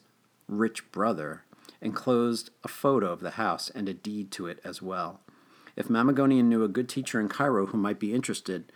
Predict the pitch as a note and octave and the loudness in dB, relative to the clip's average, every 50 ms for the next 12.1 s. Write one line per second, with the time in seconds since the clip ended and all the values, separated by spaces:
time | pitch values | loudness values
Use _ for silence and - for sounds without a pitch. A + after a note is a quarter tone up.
0 | - - - - - - - A2 - - A2 G#2+ G#2+ A2+ B2 C3+ B2 A#2 B2 A#2+ | -20 -20 -20 -20 -8 -6 -4 -2 0 2 2 2 4 2 2 2 0 0 -2 -2
1 | - - A#2+ G#2 - - G#2 G#2 A2+ A2 F2+ D#2+ D#2+ D#2 D#2+ - _ _ _ - | 0 -2 -2 -2 0 0 2 2 2 0 0 -2 -4 -6 -8 -10 _ _ _ -20
2 | - _ _ _ _ - G#2+ A2 A2 A#2 B2 G#2+ G2+ A#2 A#2 A#2 A2+ A2 G#2+ G#2+ | -20 _ _ _ _ -2 0 2 4 4 4 4 4 4 4 4 4 4 2 2
3 | G2+ F#2+ F#2 G2+ G2 G#2 - B2 A2+ G#2+ F#2 - - G2 - - - - B2 A#2+ | 0 -2 -2 -2 -2 -2 -2 -2 -2 -2 -2 -2 -4 -6 -6 -6 -6 -4 -4 -4
4 | A2 - C3 B2+ A#2+ F#2+ D#2+ E2+ D#2+ F#2 G2+ G#2 F#2+ D#2 - - - _ _ _ | -4 -2 0 0 0 0 0 -2 -4 -4 -4 -4 -4 -4 -8 -10 -16 _ _ _
5 | _ _ _ - _ - - - - - _ - B2 C3 - - C#3 B2+ - C#3 | _ _ _ -20 _ -20 -20 -20 -20 -20 _ -2 -2 0 0 -2 -2 -2 -4 -6
6 | - - D3 C#3 B2+ B2+ B2 - - C#3+ C#3 - G#2+ G2 F#2 G2 F2+ F2 E2 - | -4 0 0 2 2 0 -2 -2 -4 -4 -2 -2 -2 -2 -2 -2 -2 -4 -4 -6
7 | - F#2+ - - - A#2 A#2+ A#2 F#2+ D#2+ C2 C2+ - - _ _ _ - G2+ G2+ | -10 -12 -12 -8 -8 -6 -6 -6 -6 -6 -8 -8 -12 -16 _ _ _ -4 -4 -4
8 | G#2 G#2+ - G#2 G2+ F#2 F2 F2 E2+ F2+ F2 E2+ F2+ F#2 F#2+ G2+ G#2+ G#2+ A2+ A#2+ | -4 -4 -6 -6 -6 -6 -6 -8 -8 -10 -10 -8 -6 -4 -4 -4 -4 -2 -4 -4
9 | A#2+ B2 - - B2 A2+ G#2+ - F#2 E2 D#2+ D2+ D#2 E2 D#2+ D2+ D#2+ E2 - - | -4 -6 -2 0 0 0 0 -2 -8 -12 -10 -10 -10 -8 -8 -10 -10 -12 -12 -14
10 | - _ - F#2+ E2+ - - D#2+ - _ _ - A2 G#2 F2 D2 C#2 - - - | -14 _ -12 -12 -10 -12 -14 -18 -18 _ _ -6 -4 -4 -4 -8 -12 -16 -18 -20
11 | - _ _ _ _ - - - G2 F2 F2+ F2 E2 - F2+ F2+ F2 - - F2+ | -20 _ _ _ _ -14 -12 -10 -8 -8 -8 -8 -8 -10 -10 -10 -10 -10 -12 -12
12 | - - | -12 -14